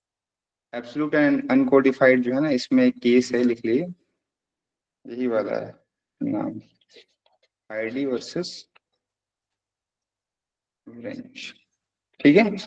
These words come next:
Case here है एटीन फ़ोर्टी का, ठीक है। देखिए, इस case में होता क्या,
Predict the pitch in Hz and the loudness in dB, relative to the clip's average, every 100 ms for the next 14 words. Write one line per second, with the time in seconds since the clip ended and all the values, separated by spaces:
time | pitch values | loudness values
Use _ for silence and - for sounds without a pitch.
0 | - _ _ _ _ _ 131 131 - - | -18 _ _ _ _ _ 8 8 4 -6
1 | - _ 120 120 135 131 156 233 - - | -8 _ 8 10 10 8 4 2 -6 -18
2 | _ _ _ _ _ _ _ _ _ _ | _ _ _ _ _ _ _ _ _ _
3 | _ _ 113 113 127 143 139 113 98 - | _ _ -10 -8 -2 -2 -2 0 -2 -2
4 | 98 - - _ _ _ _ _ - - | -8 -8 -16 _ _ _ _ _ -20 -20
5 | _ _ _ - 170 127 - _ _ _ | _ _ _ -20 -18 -18 -20 _ _ _
6 | _ _ 151 180 175 - 180 202 156 139 | _ _ 4 6 6 6 6 6 4 4
7 | 151 147 123 | 4 4 0